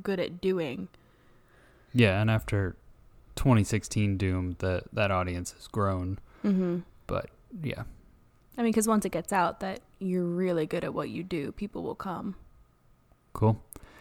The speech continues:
Speaker 2: So, what about you, Aubrey?
Speaker 1: Well,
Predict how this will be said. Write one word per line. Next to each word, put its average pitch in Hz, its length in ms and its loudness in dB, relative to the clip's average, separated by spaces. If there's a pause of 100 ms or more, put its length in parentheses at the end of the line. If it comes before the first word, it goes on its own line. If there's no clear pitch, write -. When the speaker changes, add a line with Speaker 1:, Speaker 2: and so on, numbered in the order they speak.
(1040)
Speaker 2:
So, 110 560 6 (220)
what 143 100 6
about 139 300 8
you, 120 180 6
Aubrey? 92 300 0 (1400)
Speaker 1:
Well, 196 400 -2